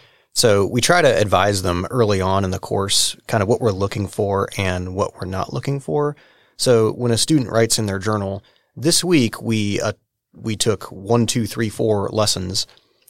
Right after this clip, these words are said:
that's not that valuable 'cause we were all there. We all know what those lessons were. But what happened? What did you learn about yourself from the experience? Uh, were you put in a position where you had to lead a group of peers?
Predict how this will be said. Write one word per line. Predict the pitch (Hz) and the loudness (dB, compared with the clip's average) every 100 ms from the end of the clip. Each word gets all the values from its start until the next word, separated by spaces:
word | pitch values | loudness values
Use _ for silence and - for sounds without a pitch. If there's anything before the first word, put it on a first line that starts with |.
| _ | _
that's | - - | -2 0
not | 135 120 | 2 2
that | 110 90 | 0 2
valuable | 101 143 175 190 | 2 2 0 -6
'cause | - 87 | -6 -4
we | 107 | 2
were | 117 120 | 4 4
all | 104 | 2
there. | 95 95 113 | 0 -2 -2
We | 101 | 0
all | 95 90 | 0 0
know | 92 92 | 0 0
what | 101 98 - | 0 -4 -4
those | 101 101 | -6 -4
lessons | 101 - 92 | -4 -4 -4
were. | 98 98 110 - - _ - | -2 -2 -4 -10 -20 _ 0
But | 110 98 - | 2 2 -4
what | 98 120 131 110 | -10 -2 0 0
happened? | - 147 120 95 95 | 0 0 0 -4 -2
What | 139 | -2
did | 226 | -2
you | 190 | -2
learn | 123 120 127 | 0 2 2
about | 104 - | 0 -2
yourself | - - - 95 135 | -2 0 2 2 0
from | - 127 110 | -2 0 2
the | 98 | 0
experience? | - - 104 139 185 - - - _ _ _ | -4 -4 -2 -2 -2 -4 -6 -12 _ _ _
Uh, | - 98 | -6 -6
were | 113 113 120 | -2 0 0
you | 113 123 131 120 117 | 2 2 2 2 0
put | 117 139 | 0 0
in | 143 | 0
a | |
position | 127 117 127 - 123 | -2 0 0 2 2
where | 117 | 2
you | |
had | 107 120 113 113 | 0 2 2 2
to | 120 | 0
lead | 107 101 113 139 101 110 - _ | 0 -2 -2 -2 -2 -4 -10 _
a | - | -6
group | 110 120 | -4 -4
of | 95 - | -4 -10
peers? | - 143 - - - | -6 -4 -4 -6 -8